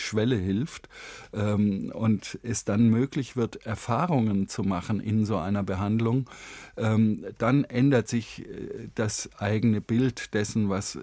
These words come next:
mit einem los ist, dann eben, wenn's gut läuft, so wie bei Herrn Franke, ähm, meistens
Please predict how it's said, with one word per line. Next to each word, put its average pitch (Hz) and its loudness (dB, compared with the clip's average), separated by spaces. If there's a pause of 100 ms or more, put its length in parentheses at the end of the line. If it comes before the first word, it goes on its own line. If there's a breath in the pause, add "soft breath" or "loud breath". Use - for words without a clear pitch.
(220)
mit 113 -2
einem 104 2
los 101 0
ist, 110 -6
dann 104 0
eben, 101 0
wenn's 98 -2
gut 113 -4
läuft, 110 0
so 95 -2
wie 101 -4
bei 98 -4
Herrn 92 -4
Franke, 92 -4 (480 loud breath)
ähm, 98 2
meistens 104 0